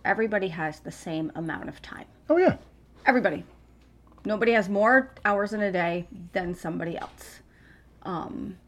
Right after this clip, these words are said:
Speaker 1: but we all have the same amount of time.
Speaker 2: So if you break that into a week, there's a hundred and sixty-two hours in a week.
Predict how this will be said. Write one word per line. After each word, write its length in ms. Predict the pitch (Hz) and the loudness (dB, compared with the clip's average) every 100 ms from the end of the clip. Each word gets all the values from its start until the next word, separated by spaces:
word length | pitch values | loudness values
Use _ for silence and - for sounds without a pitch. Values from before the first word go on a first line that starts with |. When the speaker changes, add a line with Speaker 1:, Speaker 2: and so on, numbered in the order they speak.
| - - | -20 -4
Speaker 1:
but 180 | - - | -4 -2
we 180 | 196 196 | -2 0
all 160 | 165 196 | 0 -2
have 280 | 170 160 | -4 -4
the 60 | 170 | -6
same 240 | - 165 | -6 -6
amount 260 | 165 156 156 | -4 -4 -4
of 120 | 151 | -8
time. 340 | - - - - - - - - _ - - | -10 -12 -12 -16 -18 -20 -20 -20 _ -20 -6
Speaker 2:
So 160 | - | -2
if 140 | 110 156 | 0 0
you 60 | 143 | 0
break 320 | 127 131 127 | 4 2 4
that 180 | 127 120 | 2 2
into 260 | 107 98 | 2 0
a 80 | 90 | 0
week, 500 | 90 147 123 - - - - _ - _ _ | 0 2 0 0 -10 -20 -20 _ -20 _ _
there's 140 | 113 101 | -4 -4
a 40 | |
hundred 260 | 101 123 135 | 2 4 4
and 120 | 127 | 4
sixty-two 520 | - 127 135 127 135 | 0 -2 -2 0 2
hours 220 | 110 113 131 | 4 2 2
in 60 | |
a 40 | 139 | 2
week. 240 | 92 87 | 0 -2